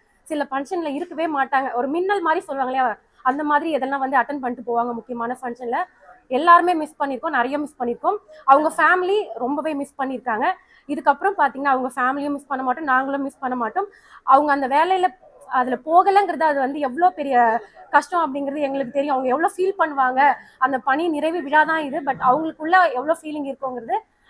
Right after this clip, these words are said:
ஆ, எங்களால வந்து ரொம்ப நல்லாவே புரிஞ்சுக்க முடியும். வெளியில வந்து அவங்க காமிச்சிக்கலினாலும்,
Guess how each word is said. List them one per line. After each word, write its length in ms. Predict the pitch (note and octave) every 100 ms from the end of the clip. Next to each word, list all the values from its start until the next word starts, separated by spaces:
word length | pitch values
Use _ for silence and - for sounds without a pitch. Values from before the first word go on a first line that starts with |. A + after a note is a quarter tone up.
| _
ஆ, 160 | C4 C4
எங்களால 400 | C4+ C#4 C4+ D4
வந்து 200 | B3+ C#4
ரொம்ப 240 | B3 C4+
நல்லாவே 400 | B3 B3 C4 C#4 C#4
புரிஞ்சுக்க 340 | D4+ C#4 C4+
முடியும். 300 | A#3+ B3+ D4+
வெளியில 300 | B3+ F4 E4+
வந்து 180 | D4 D4+
அவங்க 180 | D4 C4+
காமிச்சிக்கலினாலும், 720 | B3+ D#4+ D#4+ D4+ B3+ B3 F#4